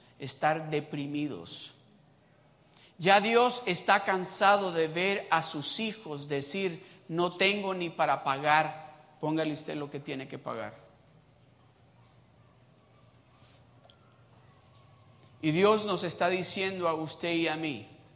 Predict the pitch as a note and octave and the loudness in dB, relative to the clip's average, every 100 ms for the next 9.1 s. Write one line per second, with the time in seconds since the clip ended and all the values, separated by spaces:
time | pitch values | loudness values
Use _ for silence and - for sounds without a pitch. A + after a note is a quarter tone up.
0 | - - - - D3+ C#3+ - G#3 A3 G#3+ | -20 -20 -14 -4 -4 -2 4 4 4 -2
1 | F#3 G3 F#3+ F3+ G3 G3+ F3+ F3+ F3 D#3+ | 0 0 0 0 0 0 -4 -6 -8 0
2 | F#3 F3+ F3 D#3 - D#3 - E3 D#3+ E3 | 4 4 2 -4 -4 -6 -4 0 4 4
3 | F3+ D#3+ - F#3+ G3 - F#3 D#3+ E3+ G3 | 2 -6 -6 -8 -6 -4 -4 -4 -6 -6
4 | F#3+ F3+ E3+ D#3+ C#3+ - D3+ D3+ D3 D3 | -4 -4 0 0 0 -2 0 0 0 2
5 | E3 E3 D#3+ D3+ D3+ - C#3+ D#3 F#3 D#3 | 2 0 -4 -6 -6 -2 -2 -2 -4 -4
6 | A#2 - - - - D3+ D3 D3 D3+ D#3+ | -8 -10 -20 -18 0 2 2 0 0 0
7 | D3+ D3+ D3+ C#3+ C#3 - - - D3+ D3+ | 0 0 0 0 -2 -14 -18 -8 -8 -6
8 | - - F3+ F3+ E3 E3+ D#3 B2+ - - | -8 -2 -2 -2 -6 -4 -4 -6 -10 -14